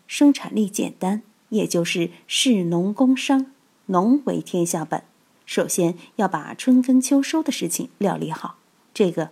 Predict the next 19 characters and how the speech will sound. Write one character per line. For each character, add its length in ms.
是 180
大 240
事。 300
为 120
了 120
农 240
业， 260
就 140
要 240
兴 260
修 180
水 300
利， 280
预 140
防 240
水 200
旱 200
灾 200
害 320